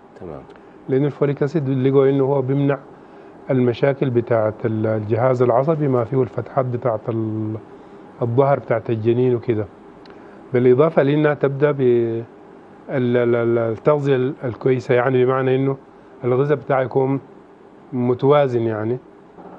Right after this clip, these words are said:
Speaker 2: فيه بروتينات،
Speaker 1: مم.
Speaker 2: فيه دهنيات ما كثيرة، سكريات ما كثيرة، وكمية من ال-، الخضروات، يعني،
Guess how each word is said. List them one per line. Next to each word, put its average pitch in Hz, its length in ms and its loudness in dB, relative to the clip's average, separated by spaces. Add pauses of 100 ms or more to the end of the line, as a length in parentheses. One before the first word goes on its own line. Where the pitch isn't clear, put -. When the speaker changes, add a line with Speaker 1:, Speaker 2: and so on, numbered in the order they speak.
(760)
Speaker 2:
فيه 143 100 -2
بروتينات، 127 640 0 (340)
Speaker 1:
مم. 120 140 -8 (720)
Speaker 2:
فيه 127 560 4
دهنيات 120 500 0 (1000)
ما 123 120 2
كثيرة، 131 400 2
سكريات 123 580 0
ما 123 120 0
كثيرة، 127 500 0 (500)
وكمية 131 520 2
من 123 220 0
ال-، 113 240 2 (760)
الخضروات، 139 600 2
يعني، 107 280 -2